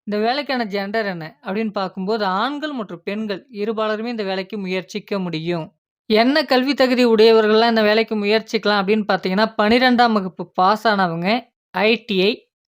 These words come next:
டிப்ளமோ, பி இ மற்றும் என் இ டிகிரி முடிச்சவங்க அந்த வேலை வாய்ப்பை நீங்க பயன்படுத்திக்கலாம். இந்த நிறுவனத்துல பார்த்தீங்கன்னா, நமக்கு அசெம்பிளி மற்றும் குவாலிட்டி டிபார்ட்மெண்ட் தான் வேலை வாய்ப்புகள் இருப்பதற்கான வாய்ப்புகள் இருக்கு. இந்த வேலைக்கான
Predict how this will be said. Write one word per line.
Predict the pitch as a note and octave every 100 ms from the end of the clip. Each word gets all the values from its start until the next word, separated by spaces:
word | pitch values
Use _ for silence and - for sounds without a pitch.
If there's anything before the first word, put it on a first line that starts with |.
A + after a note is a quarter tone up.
| -
டிப்ளமோ, | G3 G#3+ - C4+ G#3 G3 C4 - A#3
பி | F#3+ C4
இ | C#4+
மற்றும் | C4 A3+ G3 F#3+
என் | G3+ G3
இ |
டிகிரி | G3+ A3+ D#4
முடிச்சவங்க | C4 G#3+ G#3+ G#3+ A3+
அந்த | G3+
வேலை | F#3 G#3 G#3+
வாய்ப்பை | G3+ G3 G3
நீங்க | F#3+ F3+ A3 A3+
பயன்படுத்திக்கலாம். | G3+ F#3+ F#3 F3+ E3 F3 D#3+ E3+ F3 F3+ - -
இந்த | A3+ A#3
நிறுவனத்துல | A#3+ C4+ D4+ D4+ C#4
பார்த்தீங்கன்னா, | C4 A#3+ A3+ B3
நமக்கு | A3 G#3 A#3+
அசெம்பிளி | G#3 F#3 - C#4 C4 C4+ D4
மற்றும் | A#3 F#3+ G#3+
குவாலிட்டி | - G#3 B3 D4+ C4+ B3
டிபார்ட்மெண்ட் | A3+ A3 G#3 G3+ F#3+ F#3
தான் | A3+
வேலை | G#3 G#3+ G#3
வாய்ப்புகள் | G3+ F#3+ G3 G3
இருப்பதற்கான | G3 G#3+ G3 F#3 F#3+ G3+
வாய்ப்புகள் | F#3 F#3 F#3 G3 F#3+ F#3+
இருக்கு. | E3+ D#3+ - F#3+ E3 - _ -
இந்த | G#3 A3+
வேலைக்கான | B3 D4+ D4